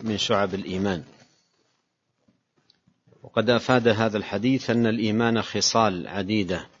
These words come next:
وشعب كثيرة، له أعلى وله أدنى، ومن خصاله ما يتعلق بالقلب، ومنها ما يتعلق باللسان،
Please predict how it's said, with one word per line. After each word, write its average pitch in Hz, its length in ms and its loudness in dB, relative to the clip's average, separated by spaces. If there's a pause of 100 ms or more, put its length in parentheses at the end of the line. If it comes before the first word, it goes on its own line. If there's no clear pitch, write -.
(460)
وشعب 101 500 0
كثيرة، 101 580 0 (1300)
له 104 380 -2
أعلى 101 460 0 (120)
وله 104 440 -2
أدنى، 107 460 0 (2750)
ومن 113 320 2
خصاله 113 720 2
ما 104 200 0
يتعلق 104 560 -2
بالقلب، 104 500 0 (1200)
ومنها 107 340 0
ما 110 140 2
يتعلق 104 540 0
باللسان، 107 720 2